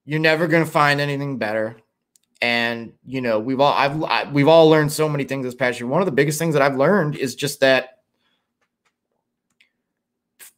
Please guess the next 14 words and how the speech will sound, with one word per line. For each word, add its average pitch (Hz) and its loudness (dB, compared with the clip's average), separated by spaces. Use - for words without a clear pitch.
be 151 -4
comfortable 233 0
in 196 0
your 180 0
own 185 4
skin. 180 -4
And 147 2
if - -2
you're, 160 4
if 139 -6
you're 160 0
a 143 -6
good 151 -4
person 185 -8